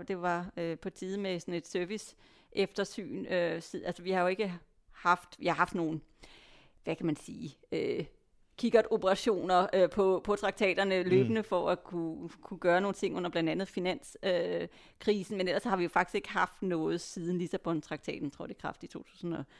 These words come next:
Speaker 1: og ni, og det er jo sådan set forholdsvis længe i, i E U-sammenhæng, at der har været, øh, ro omkring
Speaker 2: Mm.
Speaker 1: traktaterne, og
Speaker 2: Ja.
Speaker 1: at vi ikke har fået en, en, en ny sådan storstilet
Speaker 2: Mm.
Speaker 1: en af slagsen, ikke?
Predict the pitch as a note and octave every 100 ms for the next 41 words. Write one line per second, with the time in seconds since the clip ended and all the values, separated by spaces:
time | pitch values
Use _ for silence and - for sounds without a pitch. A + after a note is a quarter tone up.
0 | - - F3+ F#3+ C4+ - G3 F#3+ G#3+ G#3
1 | A#3+ - G3+ D3 G#3 E3 - F#3+ A3+ G#3
2 | D#3 D3+ D#3 E3 B3 C#4 F3+ E3+ D#3+ -
3 | - _ - E3 - C#4+ C#4+ A#3 - D3+
4 | D#3+ E3+ E3 E3 D#3+ D3 D3 D3 D#3 -
5 | - D#3 - _ _ _ - - - -
6 | A#3 D4+ - F#3 - E3 - - _ -
7 | C#3+ B2+ F#2 - - D#3+ - C#3 - D#3
8 | D3 D#3 G3 E3+ E3 G#3 B3 A#3 F3 F3+
9 | F3 D3+ E3 C#3+ D#3+ F3 - - D#3+ -
10 | D3 D#3 - E3 - D#3 C#3+ _ - B2
11 | A#2 - D#3 - - - E3 G3+ C4+